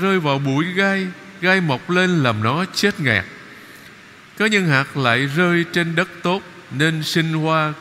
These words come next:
kết quả, hạt được gấp trăm, hạt được sáu mươi, hạt được ba mươi. Ai có tai thì nghe." Các môn đệ đến gần hỏi Đức Giêsu rằng: "Sao Thầy lại dùng dụ ngôn mà nói với họ?"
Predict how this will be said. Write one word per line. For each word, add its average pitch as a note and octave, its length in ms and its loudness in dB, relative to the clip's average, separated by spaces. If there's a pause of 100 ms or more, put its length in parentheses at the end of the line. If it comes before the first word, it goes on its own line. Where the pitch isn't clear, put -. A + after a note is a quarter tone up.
kết F#3 140 2 (140)
quả, A2+ 340 0 (460)
hạt C#3+ 180 2 (140)
được C#3+ 280 0
gấp A3 140 -2 (160)
trăm, F#3+ 280 0 (400)
hạt C3 300 0
được C3 280 -2
sáu F3 460 0
mươi, F3 360 2 (380)
hạt B2 260 -2
được A#2 220 -2 (140)
ba D3+ 160 2
mươi. D3+ 320 0 (560)
Ai C3+ 300 2
có C#3+ 140 -2
tai C3 380 -2 (100)
thì G#2 140 -2 (100)
nghe." B2 260 0 (960)
Các A3+ 120 0
môn G3+ 180 0
đệ D3 160 6
đến A3 300 -2
gần D3 240 2
hỏi D3+ 180 0
Đức A#3 180 -4
Giêsu G3+ 360 -2
rằng: C#3 220 0 (560)
"Sao G#3+ 220 2
Thầy D#3 160 4
lại F3 120 4
dùng E3+ 300 0
dụ E3 160 4
ngôn G#3 320 -2
mà E3 80 4
nói F3+ 200 0
với B3+ 140 0
họ?" F3 320 0